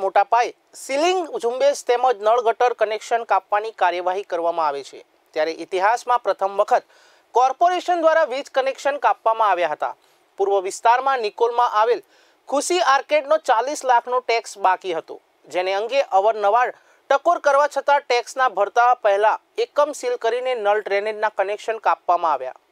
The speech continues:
અને ત્યારબાદ ટોરેન્ટ પાવરની મદદથી વીજ કનેક્શન કાપવામાં આવ્યું. જો કે, કનેક્શન કાપ્યા બાદ બાકી વેરા અંગે ઉછક અગિયાર લાખ આપતા વીજ જોડાણ ફરી શરૂ કરવામાં આવ્યું.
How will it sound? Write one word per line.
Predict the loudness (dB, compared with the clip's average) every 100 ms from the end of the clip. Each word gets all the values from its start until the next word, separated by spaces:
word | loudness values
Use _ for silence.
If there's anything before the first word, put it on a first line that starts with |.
| _ -10
અને | -8
ત્યારબાદ | 0 0 2 0 0
ટોરેન્ટ | _ _ _ 0 2 2 0 2
પાવરની | 2 2 0 0
મદદથી | 0 0 -4 -6
વીજ | -6 -2 -2
કનેક્શન | -2 -6 -6 0
કાપવામાં | 0 2 0 0
આવ્યું. | -2 -4 -16 _ _ _ _ -8
જો | -4
કે, | -4
કનેક્શન | -2 -2 -2 -2 0
કાપ્યા | 0 2 2 4
બાદ | 2 2
બાકી | 0 0 -4
વેરા | -2 2 2 2
અંગે | -4 -6 _ _ _ -10
ઉછક | -4 0 0 0
અગિયાર | -2 2 2
લાખ | 2 0 0
આપતા | -2 2 2 2 -2
વીજ | -8 -2
જોડાણ | 2 2 0 0
ફરી | -2 0
શરૂ | -4 -4
કરવામાં | -2 -2 0 0
આવ્યું. | -4 -6